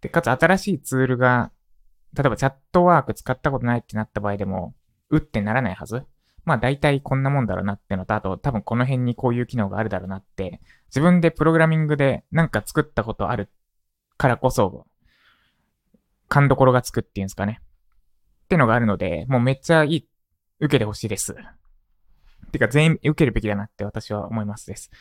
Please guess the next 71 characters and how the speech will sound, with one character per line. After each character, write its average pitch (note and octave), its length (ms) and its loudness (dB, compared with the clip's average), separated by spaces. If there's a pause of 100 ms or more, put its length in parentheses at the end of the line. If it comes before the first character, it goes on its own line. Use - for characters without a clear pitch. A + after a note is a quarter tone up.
(280)
プ C3 100 -4
ロ D3+ 80 4
グ D#3+ 60 0
ラ D#3+ 60 4
ミ D#3 120 0
ン D#3 80 0
グ D3 120 2
を C#3 60 0
教 D3 140 0
養 C#3 80 2
と C#3 100 -4
し C#3 40 -4
て C#3 80 -4
持 C3+ 100 -2
て C#3 80 -2
る A#2+ 60 0
な G#2 100 -2
ん G2+ 40 -6
て G2 100 -8
こ A#2+ 100 -6
ん A#2+ 60 -2
な A#2 100 -2
泥 A#2 180 -2
人 A#2 160 -2
間 G#2 140 -4
に G2 100 -6
は G2+ 120 -8
憧 A2+ 180 -6
れ G#2+ 100 -2
で A2 80 -12
す - 140 -12
ら G2 100 -6
あ G2 60 -8
り G2+ 80 -8
ま G#2 80 -8
す。 - 140 -10
埋 - 100 -8
も A#2 140 -2
れ A2+ 80 -4
て A#2 80 -4
い - 20 -2
る A2+ 60 -2
の G#2 60 -4
は G2 40 -4
も G2 120 -6
っ - 20 -14
た G2+ 100 -8
い - 20 -6
な G2 60 -6
い F#2+ 40 -8
で F#2 40 -10
す。 - 80 -18
楽 G2+ 140 -6
し G2+ 60 -14
み G2 40 -6
に F#2+ 60 -8
し - 40 -20
て F#2 60 -14
い F#2+ 40 -8
ま F#2+ 40 -10
す。 - 100 -16
あ - 60 -4
り B2 80 0
が - 40 -6
と G#2+ 40 -12
う - 0 -
ご - 40 -10
ざ F#2+ 40 -8
い - 40 -8
ま G#2+ 80 -8
す。 - 140 -18